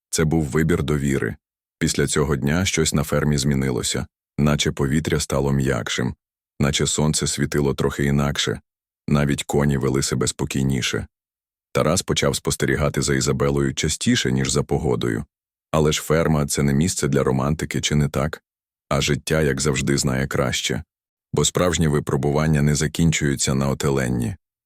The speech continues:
Вони починаються, коли над фермою нависає гроза. А під покривалом дощу ховається щось значно тривожніше. Буря прийшла раптово,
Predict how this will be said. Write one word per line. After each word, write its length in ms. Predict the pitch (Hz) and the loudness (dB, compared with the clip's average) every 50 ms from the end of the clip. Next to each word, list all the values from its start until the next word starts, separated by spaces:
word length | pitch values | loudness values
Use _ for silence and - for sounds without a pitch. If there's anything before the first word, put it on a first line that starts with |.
| _ _ _ _ _ | _ _ _ _ _
Вони 240 | - 73 76 80 82 | 0 2 2 4 2
починаються, 720 | - 82 76 - 80 76 78 80 80 78 73 - - 76 | 2 0 0 2 2 2 2 2 2 2 0 0 -2 -2
коли 300 | - - 71 73 73 71 | -2 -2 0 0 2 2
над 180 | 71 65 - | 0 0 -2
фермою 440 | - - 85 80 80 78 73 71 67 | -2 -2 0 0 2 2 2 2 0
нависає 560 | 67 67 67 67 71 - - - 71 69 65 | 0 0 0 0 -2 -2 -2 -2 0 0 0
гроза. 500 | 67 69 71 73 69 - 71 65 57 - - _ _ _ _ _ _ _ _ _ _ _ _ _ | 0 0 0 0 0 0 -2 -2 -4 -6 -10 _ _ _ _ _ _ _ _ _ _ _ _ _
А 100 | - - | -4 -2
під 200 | 73 76 73 - | 0 -2 -2 -2
покривалом 640 | - 78 76 - 80 76 73 80 80 80 78 73 71 | -2 -4 -2 0 0 0 2 2 2 2 2 2 2
дощу 380 | 65 71 71 - - - 85 | 2 0 -2 -2 -2 -2 -2
ховається 680 | 87 - - 67 60 71 73 73 71 69 - - - 71 | -2 0 -2 -2 0 0 0 0 0 -2 -2 -2 -2 -2
щось 380 | 69 - - - - 78 76 - | -2 -2 0 0 0 0 0 -2
значно 520 | 60 - 78 76 78 80 - - 73 67 | 0 0 2 2 2 2 0 0 0 -2
тривожніше. 800 | 67 - - 71 69 76 78 76 - 71 65 - - - 67 - - _ _ _ _ _ _ _ _ _ _ _ _ _ _ _ _ - | -2 -2 -2 0 0 0 0 0 0 0 -2 -2 -2 -2 -4 -6 -8 _ _ _ _ _ _ _ _ _ _ _ _ _ _ _ _ -4
Буря 340 | 67 73 85 90 85 78 | 0 2 2 4 2 2
прийшла 420 | 76 - 71 69 65 - - 76 71 | 0 0 -2 -2 0 0 0 0 0
раптово, 560 | - 71 - - - 82 78 67 64 65 - | 0 -2 -4 -2 0 0 0 0 -2 -4 -6